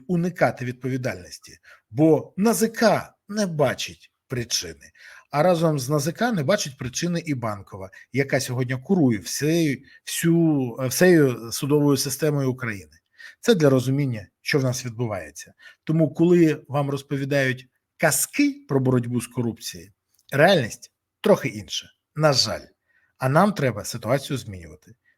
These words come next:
Для чого? Ну, для того, щоб країна вижила, щоб корупція була подолана, як мінімум стала менше, а всі ті гроші, які крадуть чиновники, розсовують собі по кишенях,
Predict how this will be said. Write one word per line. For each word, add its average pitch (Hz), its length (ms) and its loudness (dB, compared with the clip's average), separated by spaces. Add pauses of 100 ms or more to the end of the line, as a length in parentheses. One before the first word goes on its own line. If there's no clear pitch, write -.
(160)
Для 120 180 2
чого? 147 420 2 (240)
Ну, 156 80 -2
для 185 80 0
того, 196 200 6
щоб 185 220 2
країна 190 500 4
вижила, 135 520 0 (160)
щоб - 220 0
корупція 202 500 6
була 143 260 6
подолана, 151 720 2 (160)
як 226 200 2
мінімум 214 500 6
стала 170 320 8
менше, 175 600 2 (580)
а 139 420 2 (800)
всі - 220 -4
ті 156 120 -2
гроші, 131 560 0
які 110 240 -12
крадуть 127 440 -4
чиновники, 104 600 -6
розсовують 117 520 -2
собі 117 260 -8
по 107 140 -16
кишенях, 190 580 -6